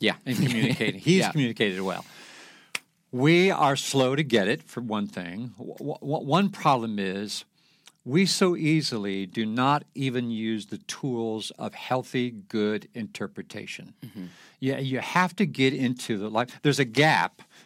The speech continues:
Speaker 2: I don't have my Bible with me, but there's a gap between that world and this world.
Speaker 1: Mm-hmm.
Speaker 2: There's a gap between where God resides, you know, and where we are.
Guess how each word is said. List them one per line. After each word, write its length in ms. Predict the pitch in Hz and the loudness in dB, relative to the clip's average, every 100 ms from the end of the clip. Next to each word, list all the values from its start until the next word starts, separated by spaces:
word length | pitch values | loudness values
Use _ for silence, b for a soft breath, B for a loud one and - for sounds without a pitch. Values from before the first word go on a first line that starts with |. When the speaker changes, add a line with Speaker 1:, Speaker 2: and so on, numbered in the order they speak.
| b - | b -8
Speaker 2:
I 60 | |
don't 40 | 120 | -4
have 80 | 101 | -2
my 80 | |
Bible 260 | 98 104 95 | 2 2 2
with 160 | 90 90 | -6 -8
me, 140 | 87 B - | -12 B -2
but 100 | 113 | 0
there's 160 | 147 | 2
a 40 | 143 | 2
gap 400 | 117 185 160 104 117 | 6 6 6 2 -6
between 400 | 120 131 113 107 | -6 -2 -2 4
that 280 | 139 170 | 6 6
world 440 | 139 123 117 117 113 - | 2 0 2 0 -4 -4
and 240 | 107 101 | -4 -2
this 260 | 110 - - | -4 -4 -6
world. 320 | 90 90 - | -10 -10 -14
Speaker 1:
Mm-hmm. 200 | - 101 85 B - | -18 -14 -16 B -2
Speaker 2:
There's 160 | 127 | 0
a 60 | 131 | 0
gap 440 | 110 151 170 - | 4 4 4 0
between 520 | 131 - - 120 113 | -6 -8 -4 -2 -2
where 160 | 107 120 | -2 -4
God 400 | 104 131 143 151 | 2 4 4 4
resides, 800 | 120 110 101 104 98 98 - - - b b b | 0 -2 2 2 2 -2 -8 -10 -14 b b b
you 120 | 143 | -2
know, 200 | 117 110 - | 0 0 -2
and 160 | 120 110 | -6 0
where 160 | 113 | 0
we 240 | 104 117 104 | 0 0 0
are. 320 | 98 101 | -4 -10